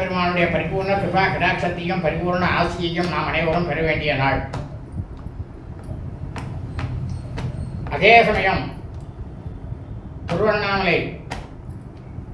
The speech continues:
ஸ்ரீ அபிரகுசாம்பாள் உண்ணாமலை சமேத ஸ்ரீ அருணாச்சலேஸ்வரர் அண்ணாமலையார் ஸ்தலத்தில் கிரிவலம்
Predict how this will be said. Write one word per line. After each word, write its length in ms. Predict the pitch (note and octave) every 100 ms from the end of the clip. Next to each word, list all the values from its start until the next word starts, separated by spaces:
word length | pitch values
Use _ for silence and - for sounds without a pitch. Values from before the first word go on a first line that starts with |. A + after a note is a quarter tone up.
| -
ஸ்ரீ 140 | - F3
அபிரகுசாம்பாள் 840 | D#3+ G3 G#3 G3 G3 G3 F#3 F3+ F3+ F3 - D3+
உண்ணாமலை 400 | E3+ F#3+ F3+ F3+ F3
சமேத 280 | D#3 D#3 D#3+ F#3+ - - -
ஸ்ரீ 120 | F3 F#3
அருணாச்சலேஸ்வரர் 800 | D#3 F#3 F#3+ F#3+ F#3 F3 E3+ F3 C#3
அண்ணாமலையார் 600 | F3 F#3 F3 E3 D#3 D3 - - - - - - - - - - - - - - - - - - - - - - -
ஸ்தலத்தில் 640 | - E3 E3 F3 F3 F3 G3 F3+ - - - - - - - - - - - - - - -
கிரிவலம் 520 | D#3+ F3+ G#3+ G3+ G3